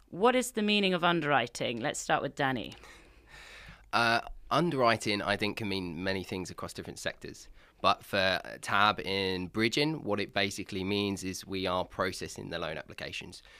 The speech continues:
Speaker 2: So what we'll do is we'll look at application forms, what's the story,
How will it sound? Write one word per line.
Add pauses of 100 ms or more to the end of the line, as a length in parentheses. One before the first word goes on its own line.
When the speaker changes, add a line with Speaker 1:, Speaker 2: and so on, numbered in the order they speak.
(200)
Speaker 2:
So
what
we'll
do
is
we'll
look
at
application
forms,
what's
the
story,